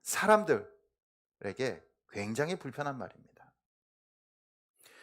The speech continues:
그러나 성경은 분명하게 말씀하십니다. 로마서 삼 장 이십삼 절에 보면은 "모든 사람이 죄를 범하였음에 하나님의 영광에 이르지 못하더니"라고 말씀하고 있었습니다.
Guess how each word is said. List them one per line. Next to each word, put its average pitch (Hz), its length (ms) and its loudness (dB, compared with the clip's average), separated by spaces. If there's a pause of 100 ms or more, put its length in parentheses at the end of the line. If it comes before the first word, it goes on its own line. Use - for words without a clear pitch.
(120)
그러나 240 280 12
성경은 226 460 4
분명하게 202 540 8
말씀하십니다. 110 680 6
로마서 185 360 8
삼 180 200 2
장 175 160 4
이십삼 143 340 -2
절에 139 160 4
보면은 120 440 0 (480)
"모든 214 440 10
사람이 185 680 8
죄를 156 320 6
범하였음에 135 880 4 (240)
하나님의 180 520 6
영광에 131 720 4
이르지 123 420 0
못하더니"라고 131 920 -2
말씀하고 95 500 -6
있었습니다. - 380 -20